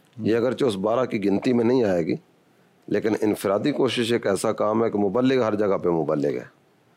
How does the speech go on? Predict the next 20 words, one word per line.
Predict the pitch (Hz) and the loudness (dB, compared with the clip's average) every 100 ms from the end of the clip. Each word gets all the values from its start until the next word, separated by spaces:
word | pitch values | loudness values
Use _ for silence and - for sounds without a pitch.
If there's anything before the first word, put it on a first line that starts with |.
| _ _ _ | _ _ _
ہمارے | 98 110 | -2 0
آقا | 113 110 117 | 0 0 -2
صلی | 110 | 0
اللہ | 104 104 98 - | 2 2 0 0
تعالیٰ | 98 98 | 0 0
علیہ | 104 101 95 | 0 2 2
وآلہ | 92 87 92 92 90 | 0 0 0 2 0
وسلم | 80 95 95 101 101 - _ _ _ _ | 0 -4 -2 -2 -4 -10 _ _ _ _
یہودی | 90 98 98 110 | -4 0 0 0
لڑکے | 113 107 113 107 | 0 0 0 0
کی | |
عیادت | 107 104 101 104 85 | 2 2 2 0 0
کے | |
لیے | 82 80 71 | 0 0 0
گئے، | 71 - _ _ _ _ _ _ _ _ _ - | -6 -10 _ _ _ _ _ _ _ _ _ -14
تو | 90 | -6
اسے | 117 113 127 | -4 0 0
جا | 120 | 2
کر | 113 | 2
ارشاد | 107 101 101 | 0 0 0